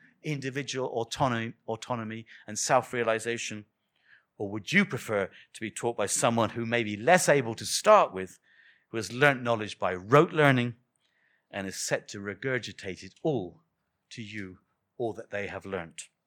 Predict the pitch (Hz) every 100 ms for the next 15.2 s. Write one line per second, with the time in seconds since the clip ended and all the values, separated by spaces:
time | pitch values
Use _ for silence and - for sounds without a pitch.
0 | _ _ _ _ _ _ _ _ _ -
1 | 127 139 - 107 123 104 104 95 110 98
2 | 104 117 107 95 117 92 87 92 87 _
3 | - - - - _ _ - 127 151 139
4 | - 147 127 117 110 - _ _ _ _
5 | - 127 117 - - 127 - 175 143 117
6 | 113 120 120 110 113 - - 131 123 120
7 | 104 95 - 165 151 117 104 95 117 110
8 | 107 - - - _ _ _ _ _ _
9 | - 190 175 147 _ _ _ _ _ 160
10 | 160 165 139 - 240 220 - 170 160 156
11 | 131 127 - - - 156 160 160 147 139
12 | - 156 143 175 92 - - - _ -
13 | _ _ _ _ _ 127 127 - 175 170
14 | - 135 135 120 - 131 127 - 123 120
15 | 113 -